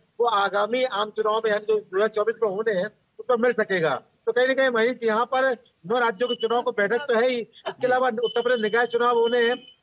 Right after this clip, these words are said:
Speaker 1: उसकी रणनीति बनेगी, तो तमाम तरह के यहाँ चर्चा होगी। चूंकि यहाँ बड़े भव्यता के साथ प्रधानमंत्री नरेंद्र मोदी इस बैठक में पहुंचे हैं, कार्यकर्ताओं को उत्साह दिखाने के लिए, कार्यकर्ताओं को जोड़ने रखने के लिए और एक बिगुल ब-, बजाने के लिए। हमेशा देखा जाता है जब भी कोई युद्ध लड़ा जाता है तो एक,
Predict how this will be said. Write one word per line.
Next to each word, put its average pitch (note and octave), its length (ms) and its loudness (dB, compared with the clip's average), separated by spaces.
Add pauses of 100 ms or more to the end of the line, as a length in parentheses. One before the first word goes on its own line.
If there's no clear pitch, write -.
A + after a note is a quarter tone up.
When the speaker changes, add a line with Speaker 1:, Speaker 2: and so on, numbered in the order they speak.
Speaker 1:
उसकी F#3+ 200 -2
रणनीति A#3+ 380 2
बनेगी, A#3+ 680 -2
तो A3+ 180 -4
तमाम B3 200 2
तरह B3+ 240 2
के B3+ 120 0
यहाँ B3 140 4
चर्चा A3 360 -2
होगी। B3 240 0
चूंकि C4 280 -10
यहाँ C4 180 2
बड़े B3 260 2
भव्यता A3 320 0
के B3 60 0
साथ A#3+ 220 0 (380)
प्रधानमंत्री A3+ 440 -2
नरेंद्र A3+ 260 0
मोदी A3+ 200 0
इस B3 120 -4
बैठक G#3 140 2
में A3+ 180 0
पहुंचे G#3 340 0
हैं, A#3 220 2
कार्यकर्ताओं A3 760 -2
को A#3 60 0
उत्साह A#3 260 -2
दिखाने A3 380 -2
के D4+ 180 2
लिए, D#4 100 4
कार्यकर्ताओं G#3+ 680 -4
को A#3 220 2
जोड़ने A3+ 380 0
रखने A3 220 -2
के A3 240 -2
लिए A#3+ 100 4 (340)
और A3 140 2
एक B3+ 140 0 (460)
बिगुल B3+ 260 4
ब-, G3 240 4
बजाने A3 300 4
के A3+ 100 -6
लिए। A#3 100 4
हमेशा A3 280 0
देखा A3 260 0
जाता A#3 260 0
है A3+ 100 2
जब A3+ 100 -4
भी G3+ 140 -6
कोई A3 180 0
युद्ध A3 200 0
लड़ा A3 220 4
जाता G#3 260 0
है G#3 180 0
तो - 420 -6
एक, A#3 80 2